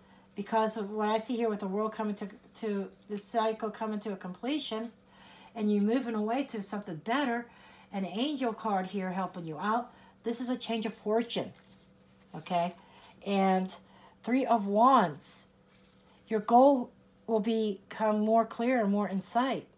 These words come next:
You've got this, I mean, one of these staffs, it is just glowing brightly, okay? And, or that you have a ball of energy,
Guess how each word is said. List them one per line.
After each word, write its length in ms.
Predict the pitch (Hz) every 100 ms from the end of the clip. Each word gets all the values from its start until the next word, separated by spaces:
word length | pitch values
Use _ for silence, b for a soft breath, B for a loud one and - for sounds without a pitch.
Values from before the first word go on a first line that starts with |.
| _ _ - B B B B
You've 160 | 214 233
got 220 | 262 240
this, 320 | 220 185 - - B B B
I 120 | 208 220
mean, 180 | 220 185 196
one 260 | 214 233 262
of 40 |
these 160 | 233 220
staffs, 460 | - 254 262 202 214
it 220 | 233 254
is 180 | 233 196
just 260 | 220 -
glowing 600 | 190 190 214 254 262 185
brightly, 680 | 156 185 214 302 196 156 113 - - B B B B - - -
okay? 480 | 190 - 185 190 196 - - - - - - - - B B B B B B _
And, 520 | 208 202 196 190 185 - B - -
or 140 | 208 208
that 120 | 220
you 120 | 233
have 120 | 220
a 40 | 202
ball 320 | 233 233 214
of 80 | 214
energy, 580 | 240 262 - 151 131